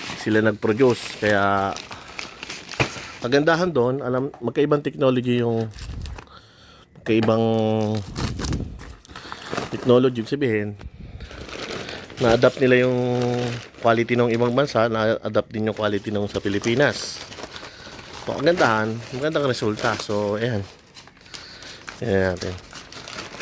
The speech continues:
So, kaya na lang kinukuha itong mga ganitong packaging. Sabay, sa Laguna kasi, gawaan din ng mga arena. Ayan, ang dami. Walang stick.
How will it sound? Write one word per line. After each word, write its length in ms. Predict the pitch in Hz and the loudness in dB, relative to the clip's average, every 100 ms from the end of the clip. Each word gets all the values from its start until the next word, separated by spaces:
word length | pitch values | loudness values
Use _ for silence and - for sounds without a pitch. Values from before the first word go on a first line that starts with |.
| - - - - - - - - - - - | -10 -10 -10 -10 -12 -12 -12 -10 -8 -6 -2
So, 80 | 175 | 2
kaya 160 | 175 | 2
na 400 | 156 156 156 151 | 2 2 4 4
lang 80 | 139 | 4
kinukuha 400 | 147 131 131 131 | 4 4 6 4
itong 160 | 127 127 | 4 2
mga 160 | 123 | 2
ganitong 260 | 120 113 117 | 2 0 0
packaging. 340 | 120 110 110 131 | 0 0 -4 0
Sabay, 160 | 143 | 0
sa 160 | 180 143 | 4 6
Laguna 320 | 135 135 143 | 6 4 2
kasi, 240 | 123 175 143 | 0 -4 0
gawaan 400 | 120 120 117 120 | 4 4 2 -2
din 160 | 123 | -4
ng 160 | 123 120 | -4 -2
mga 140 | 120 110 | -2 -2
arena. 320 | 110 113 113 123 127 113 101 - 110 | -2 -2 -2 -4 -6 -8 -10 -8 -6
Ayan, 160 | 120 107 | -2 0
ang 80 | |
dami. 220 | 101 98 104 - - - - - - - - - - - - - - - - - - | 2 2 0 -4 -6 -8 -12 -12 -12 -14 -16 -16 -16 -18 -18 -20 -18 -12 -10 -10 -2
Walang 240 | 104 113 113 | 2 2 2
stick. 320 | - - | -2 -4